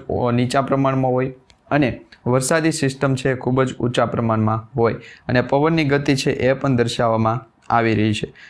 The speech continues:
ખાસ કરીને ગુજરાત રાજ્યની અંદર જે જારી કરવામાં આવેલ યલો એલર્ટ છે એ તમે અહીંયા સ્ક્રીન ઉપર ચેક કરી શકો છો. એ યલો એલર્ટના મુજબ પણ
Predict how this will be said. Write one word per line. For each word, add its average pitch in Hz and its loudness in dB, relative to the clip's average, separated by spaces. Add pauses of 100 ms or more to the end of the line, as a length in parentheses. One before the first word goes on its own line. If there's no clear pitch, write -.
(140)
ખાસ 127 2
કરીને 170 2
ગુજરાત 143 2
રાજ્યની 139 0
અંદર 135 2
જે 123 2
જારી 117 2
કરવામાં 131 0
આવેલ 120 0
યલો 135 2
એલર્ટ 135 0
છે 131 -4
એ - -2
તમે 131 0
અહીંયા 127 2
સ્ક્રીન 123 -2
ઉપર 127 0
ચેક 123 -2
કરી 120 2
શકો 127 -2
છો. 131 -4 (460)
એ 143 4
યલો 165 2
એલર્ટના 147 0
મુજબ 127 2
પણ 117 -2